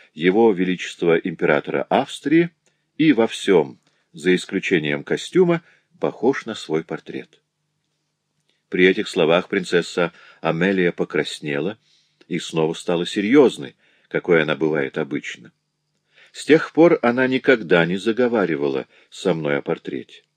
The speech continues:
Тем не менее, вы убедились, мой милый, что не будете чужим или новым лицом для вашей кузины, как говорит великий герцог. Итак, успокойтесь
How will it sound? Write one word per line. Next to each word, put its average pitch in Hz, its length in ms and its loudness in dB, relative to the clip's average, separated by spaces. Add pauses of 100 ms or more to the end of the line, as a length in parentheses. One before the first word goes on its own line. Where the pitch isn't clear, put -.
(520)
Тем 90 180 0
не 87 100 0
менее, 90 360 2
вы 85 260 0
убедились, 80 640 -4
мой 143 180 -4
милый, 82 400 -6 (380)
что - 320 2
не 117 200 2
будете 101 440 -4
чужим 117 680 0
или 95 180 0
новым 82 340 0
лицом 87 560 0 (280)
для 78 220 -2
вашей 73 300 -2
кузины, 113 600 -4 (240)
как - 200 -4
говорит 139 480 -2
великий 73 500 -6
герцог. - 600 -6 (480)
Итак, 87 320 -2
успокойтесь 135 920 0